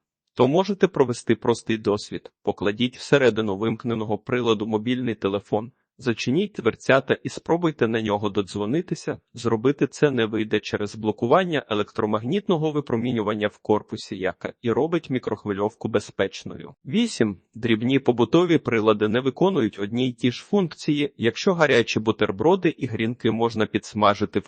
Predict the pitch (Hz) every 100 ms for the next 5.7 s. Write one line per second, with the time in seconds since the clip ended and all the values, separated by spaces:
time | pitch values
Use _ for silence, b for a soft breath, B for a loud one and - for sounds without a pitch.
0 | - 104 107 101 110 165 196 185 _ _
1 | _ 196 - - 175 123 120 - - -
2 | 190 - 110 - 90 78 - - 110 110
3 | 107 104 - 113 110 104 107 101 - 95
4 | - _ _ - 110 107 117 113 110 -
5 | 107 107 110 104 104 107